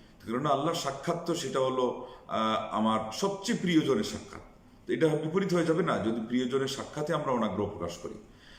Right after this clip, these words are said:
তাইলে এর বিপরীতে মৃত্যুকে আবার কেন একজন মুমিন হিসাবে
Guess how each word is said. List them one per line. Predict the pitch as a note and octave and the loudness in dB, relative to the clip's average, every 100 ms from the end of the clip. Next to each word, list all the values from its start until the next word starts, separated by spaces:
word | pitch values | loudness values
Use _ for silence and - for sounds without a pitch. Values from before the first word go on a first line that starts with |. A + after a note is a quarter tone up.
| - | 0
তাইলে | B2 D3+ | 2 4
এর | D#3+ | 2
বিপরীতে | D3+ C3+ E3+ D#3+ F#3+ G3 - G2+ | 0 0 0 2 2 2 0 -2
মৃত্যুকে | A#2+ - G3+ F#3+ A3 | -2 -2 -2 2 2
আবার | G3 F3 | 4 2
কেন | F3+ E3+ F3 - - - | 2 2 0 -2 -8 -8
একজন | - C3 C3+ C#3 | -4 -2 -2 0
মুমিন | B2+ D3+ E3 | 2 2 0
হিসাবে | C3+ A2 A2+ A2 A2+ A#2+ - | 0 0 2 2 2 0 -4